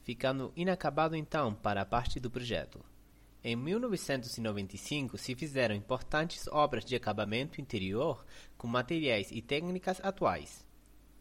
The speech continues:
Possui um estilo neogótico e para sua construção se utilizou pedra da região.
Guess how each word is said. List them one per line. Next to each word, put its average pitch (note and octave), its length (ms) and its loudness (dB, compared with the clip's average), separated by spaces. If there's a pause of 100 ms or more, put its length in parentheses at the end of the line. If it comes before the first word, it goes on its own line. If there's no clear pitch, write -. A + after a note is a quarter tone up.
(140)
Possui A3 460 10
um E3 80 2
estilo D3+ 440 0
neogótico G#2+ 760 4
e A2+ 100 -4
para A#2 240 2
sua B2+ 220 -2
construção C3 840 0
se - 140 -10
utilizou D#3+ 540 0
pedra C#3 520 4
da D#3+ 100 2
região. A#2+ 540 2